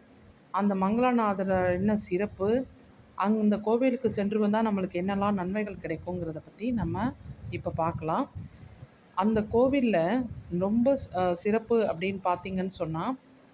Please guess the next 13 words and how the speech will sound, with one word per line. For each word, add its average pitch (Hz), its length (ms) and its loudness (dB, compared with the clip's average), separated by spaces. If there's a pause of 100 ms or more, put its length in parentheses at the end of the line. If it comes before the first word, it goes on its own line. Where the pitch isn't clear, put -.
நடராஜருடைய 220 800 2
திருமேனி 214 520 2
வந்து 180 560 -2 (640)
மரகதத்தால 247 760 2
ஆனது. 160 360 -2 (680)
வருடத்திற்கு 220 960 0 (160)
ஒரே 262 520 4
ஒரு 220 280 2
முறை 214 280 4
மட்டும்தான் 202 840 0 (120)
அவருக்கு 180 420 0
அபிஷேகம். 165 640 0
அதுவும் 190 400 0